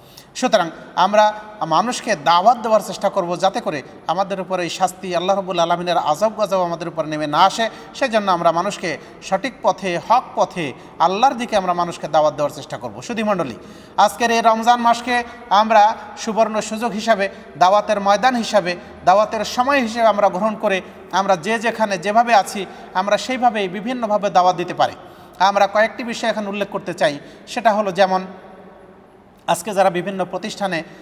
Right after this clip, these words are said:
যারা চাকরি করেন, সেই সমস্ত শিক্ষকবৃন্দ বা শিক্ষা প্রতিষ্ঠানের সাথে য-, যারা জড়িত আছেন তাদেরকে, এমনকি যারা ছাত্র আছেন তাদের সবার প্রতি আমরা,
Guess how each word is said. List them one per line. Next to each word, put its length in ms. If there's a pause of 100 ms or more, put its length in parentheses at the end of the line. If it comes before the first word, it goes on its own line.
(140)
যারা 180
চাকরি 340
করেন, 280 (340)
সেই 140
সমস্ত 540 (400)
শিক্ষকবৃন্দ 840 (280)
বা 320 (140)
শিক্ষা 220
প্রতিষ্ঠানের 600
সাথে 260
য-, 360
যারা 200
জড়িত 320
আছেন 380
তাদেরকে, 420 (360)
এমনকি 360
যারা 220
ছাত্র 340
আছেন 300 (300)
তাদের 220
সবার 360
প্রতি 380 (280)
আমরা, 500